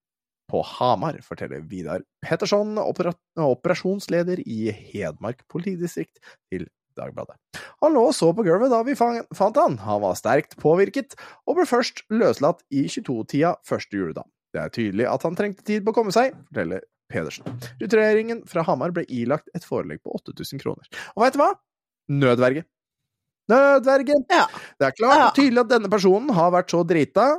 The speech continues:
Speaker 1: at han har tenkt, «Nå kommer jeg til å dø hvis jeg ikke kommer meg inn et sted hvor det er varmt.»
Speaker 2: Ja.
Speaker 1: Så han har tenkt nødverge, brytt seg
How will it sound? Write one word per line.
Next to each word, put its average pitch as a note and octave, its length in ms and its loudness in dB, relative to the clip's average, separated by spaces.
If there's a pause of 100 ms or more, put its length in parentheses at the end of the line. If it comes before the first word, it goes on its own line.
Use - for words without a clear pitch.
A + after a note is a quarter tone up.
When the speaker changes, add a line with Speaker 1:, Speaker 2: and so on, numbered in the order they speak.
Speaker 1:
at - 240 -4
han E3+ 160 2
har F3+ 160 2
tenkt, - 380 -4 (600)
«Nå D3 300 2
kommer E3+ 240 0
jeg D#3 80 0
til D3+ 80 4
å A#2+ 160 -8
dø D3+ 140 4 (300)
hvis D#3 200 0 (360)
jeg C3+ 240 2
ikke A2+ 160 -6
kommer A2 300 -2
meg G2+ 100 -2
inn G2 80 -8
et F#2 80 -8
sted F3 240 2
hvor C3 80 0
det B2 80 4
er G#2+ 60 2
varmt.» - 240 -6 (2250)
Speaker 2:
Ja. F4 140 4 (420)
Speaker 1:
Så F3 140 2
han C#4 260 2
har G#3 300 4 (340)
tenkt A3 320 0
nødverge, D3+ 680 4 (420)
brytt D#3 400 2
seg E3+ 240 4